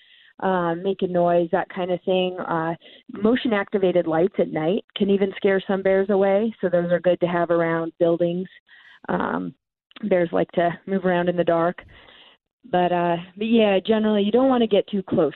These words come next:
to it, and, uh, you don't wanna run away from it 'cause they are predators and they may have that chase instinct.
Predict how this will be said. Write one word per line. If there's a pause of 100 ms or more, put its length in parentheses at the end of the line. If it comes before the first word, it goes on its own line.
(140)
to
it, (320)
and,
uh,
you
don't
wanna
run
away
from
it (420)
'cause
they
are
predators
and
they
may
have
that
chase
instinct.